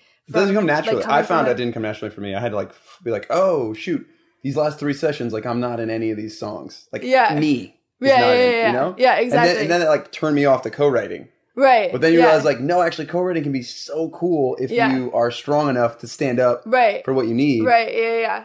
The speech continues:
Speaker 2: It was
Speaker 1: And
Speaker 2: a huge internal struggle, I think, for me, like, uh, initially starting off of last, like, the,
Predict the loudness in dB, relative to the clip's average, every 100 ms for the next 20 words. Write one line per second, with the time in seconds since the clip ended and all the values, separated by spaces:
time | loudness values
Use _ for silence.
0 | 0 2 4 0 -4 -8 -4 -4 -4 -8
1 | -8 -6 -6 -6 -12 -14 -6 -4 -2 -4
2 | -6 -8 -10 -8 -6 -4 -6 -8 -10 -10
3 | -10 -6 -4 -4 -6 -6 -4 -6 -6 -8
4 | -8 -8 -8 -6 -8 -8 -8 -10